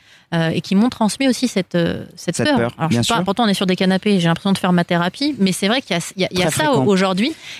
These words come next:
Speaker 1: Et, et souvent, on sait pas quoi faire. Il y a, il y a cette douleur, parce que c'est, c'est assez violent, hein. Un lumbago peut arriver, euh, en saisissant une fourchette quand on va manger.
Speaker 2: Exactement.
Speaker 1: Et, et on est comme foudroyé par cette douleur et on sait plus quoi faire.
Speaker 2: Trente pour cent des lumbagos surviennent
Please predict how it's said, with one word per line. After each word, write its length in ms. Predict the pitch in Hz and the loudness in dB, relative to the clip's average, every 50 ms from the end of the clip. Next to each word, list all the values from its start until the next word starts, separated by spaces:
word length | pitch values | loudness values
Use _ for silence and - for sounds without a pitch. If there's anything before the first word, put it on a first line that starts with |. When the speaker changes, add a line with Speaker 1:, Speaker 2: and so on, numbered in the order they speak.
| - - | -2 -2
Speaker 1:
Et, 200 | 202 - - 208 | -2 0 0 -2
et 40 | - | 0
souvent, 260 | - 240 226 311 349 | 0 2 2 2 2
on 20 | |
sait 140 | - - 214 | 2 0 -2
pas 120 | - 269 | -2 -2
quoi 160 | 262 - 254 226 | -2 0 0 -2
faire. 240 | - - 262 294 330 | 0 0 0 2 2
Il 80 | 277 220 | 2 0
y 40 | 190 | 0
a, 60 | - | 0
il 60 | 190 | 0
y 60 | 202 190 | 0 0
a 40 | |
cette 200 | 185 - 220 196 | 2 2 0 2
douleur, 300 | 202 240 254 269 269 254 - | 2 4 4 2 2 0 -2
parce 120 | 196 - | -4 -4
que 120 | - 208 185 | -2 -4 -4
c'est, 180 | - - 175 - | -4 -4 -6 -6
c'est 160 | - - 185 | -4 -4 -2
assez 220 | 170 - - 190 | -2 -2 0 0
violent, 300 | 180 220 262 302 339 320 | 0 2 2 2 2 2
hein. 100 | 277 226 | 2 2
Un 40 | 196 | 2
lumbago 360 | 196 190 185 185 185 226 277 | 2 2 2 0 0 0 -2
peut 120 | - - 190 | 0 0 0
arriver, 420 | 175 175 180 180 202 240 262 247 | 2 2 0 0 0 0 2 2
euh, 120 | 190 170 170 - - - - - - - | 2 0 -2 -4 -8 -20 -20 -20 -10 -4
en 100 | 185 180 | -2 -2
saisissant 600 | 165 - 202 185 202 208 - 240 226 226 202 185 170 | 0 0 0 0 0 0 0 2 2 2 2 2 2
une 140 | - 190 185 | 2 2 0
fourchette 460 | - - 202 - - 240 233 - - | 2 0 -2 -2 0 -2 -2 -2 -2
quand 160 | 208 190 - | -4 0 0
on 60 | 185 | 0
va 120 | 180 185 180 | 2 2 2
manger. 320 | 180 180 180 180 180 220 | 2 2 2 2 2 0
Speaker 2:
Exactement. 420 | 233 294 - - 147 123 120 120 - - - | 0 -2 -2 0 0 0 2 0 -2 -2 -2
Speaker 1:
Et, 260 | 202 202 - 202 196 | -2 -2 0 0 0
et 60 | 196 | 2
on 80 | 196 196 | 4 2
est 80 | 190 | 2
comme 200 | - 240 226 220 | 2 2 2 2
foudroyé 640 | - - - - - 349 294 269 262 254 247 262 247 | 2 0 -6 -4 -2 0 2 2 2 2 2 0 -2
par 200 | - 220 196 - | -2 -4 -6 -4
cette 240 | - 214 196 185 185 | -2 -2 -2 0 2
douleur 460 | 208 214 240 269 311 349 330 277 - _ _ _ _ _ _ _ _ _ _ _ _ _ _ _ - - | 2 4 4 4 4 4 2 0 -2 _ _ _ _ _ _ _ _ _ _ _ _ _ _ _ -4 -2
et 80 | 233 | 0
on 40 | 233 | 0
sait 140 | 220 233 214 | 2 0 0
plus 100 | - 285 | 0 0
quoi 160 | - 240 214 | 0 0 -2
faire. 280 | - - 190 190 202 - | 0 0 -2 -4 -2 -2
Speaker 2:
Trente 300 | - 190 214 220 220 - | -2 0 2 2 2 2
pour 180 | 208 175 156 | 2 -2 0
cent 180 | - 190 175 170 | 0 2 2 2
des 320 | 151 139 131 127 123 123 | 2 2 4 4 2 2
lumbagos 640 | - - 113 113 120 123 120 120 120 120 139 165 180 | 2 2 2 2 2 2 2 2 2 2 2 2 2
surviennent 800 | - - - - 139 123 117 117 117 123 127 135 147 170 185 202 | 2 0 -2 0 -2 0 -2 0 0 0 0 2 2 2 2 2